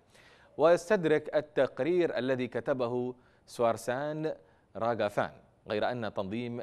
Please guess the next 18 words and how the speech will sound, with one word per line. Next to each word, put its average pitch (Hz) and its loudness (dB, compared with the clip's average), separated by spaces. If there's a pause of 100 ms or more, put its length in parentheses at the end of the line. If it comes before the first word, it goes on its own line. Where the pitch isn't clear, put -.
(120)
لا 147 -2
يزال 101 -2
حيا 131 -4
ونشطا 120 -8
في 104 -6
أجزاء 101 -4
من 92 -10
سبع 98 -4
محافظات 98 -8
يمنية 113 -6 (400)
على 104 0
الأقل 143 -4 (600)
تقدر، 123 -4 (600)
آه، 95 -2
على، 104 -2
على 117 -2
أقل 143 -2
تقدير، 101 -8